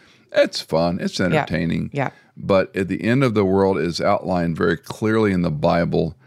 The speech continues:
Speaker 1: Reformed, evangelical fundamentals might have different schemes on it.
Speaker 2: Sure.
Speaker 1: But at the end of the world, Christ will reign, and he will be the sovereign. There's a new heaven and a new earth.
Speaker 2: Yep.
Speaker 1: There's no aliens that have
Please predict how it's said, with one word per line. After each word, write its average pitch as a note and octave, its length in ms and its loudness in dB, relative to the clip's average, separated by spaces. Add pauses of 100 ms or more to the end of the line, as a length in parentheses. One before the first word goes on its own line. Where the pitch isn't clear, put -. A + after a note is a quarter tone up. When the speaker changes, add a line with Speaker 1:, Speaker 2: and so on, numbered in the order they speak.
(280)
Speaker 1:
Reformed, G2 640 0
evangelical F2+ 840 0
fundamentals F2+ 640 -2
might F2 220 -2
have E2+ 240 0
different E2+ 440 -4
schemes F2+ 680 0
on E2+ 280 2
it. E2 100 0
Speaker 2:
Sure. C3+ 500 -2
Speaker 1:
But F2 380 0
at F#2 140 -4
the D#2 200 -4
end A2 120 0
of G#2+ 60 0
the G#2 100 2
world, F2+ 360 2
Christ - 540 0
will G#2 160 -2
reign, E2 640 0 (500)
and F#2 280 -2
he F#2+ 180 2
will G2 160 2
be F2+ 180 0
the F2+ 140 -2
sovereign. E2 600 0
There's E2 200 -4
a E2 60 0
new E2 440 2
heaven G2 500 2
and E2+ 160 -2
a D#2+ 100 -2
new F2+ 280 0
earth. F2+ 460 0
Speaker 2:
Yep. C3+ 220 -6 (300)
Speaker 1:
There's E2 220 -2
no F2+ 200 0
aliens F2+ 560 2
that - 240 -2
have E2+ 260 0